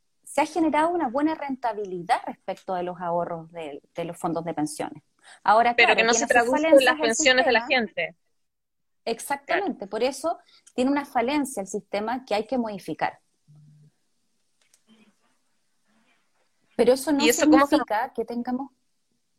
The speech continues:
Speaker 1: eso no significa que tengamos la, la, que reestructurar nuevamente el sistema de pensiones. Tenemos que continuar esta,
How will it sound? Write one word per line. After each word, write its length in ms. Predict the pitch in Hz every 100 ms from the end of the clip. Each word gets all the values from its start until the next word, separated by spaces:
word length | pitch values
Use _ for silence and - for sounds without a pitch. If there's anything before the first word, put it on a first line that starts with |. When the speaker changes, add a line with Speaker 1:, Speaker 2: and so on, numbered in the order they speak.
| -
Speaker 1:
eso 200 | 247 302
no 120 | 277
significa 520 | 294 294 294 277 311
que 80 | 311
tengamos 420 | 254 240 240 269
la, 240 | 262 247 - _ _ _ -
la, 400 | 220 214 196 - -
que 300 | - 220 - - - _ _ -
reestructurar 800 | - 254 - 254 240 247 294
nuevamente 800 | 262 262 285 330 339 311 311 311
el 60 | 285
sistema 800 | 262 247 - 311 277 202 240 - _ -
de 140 | 202
pensiones. 880 | 208 214 - 302 285 226 208 302 - _ _ _ _
Tenemos 320 | 226 240 285
que 100 | 285
continuar 500 | 254 240 240 214 233
esta, 380 | 285 - 294 269